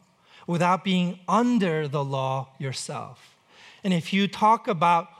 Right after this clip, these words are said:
one little corner of the law, somehow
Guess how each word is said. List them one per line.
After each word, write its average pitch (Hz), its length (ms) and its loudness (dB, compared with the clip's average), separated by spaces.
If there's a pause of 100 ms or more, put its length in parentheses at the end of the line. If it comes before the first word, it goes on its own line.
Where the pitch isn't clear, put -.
(140)
one 220 380 2
little 262 280 2
corner 226 680 -2
of 208 180 0
the 202 140 -2
law, 147 560 0 (480)
somehow 175 1120 0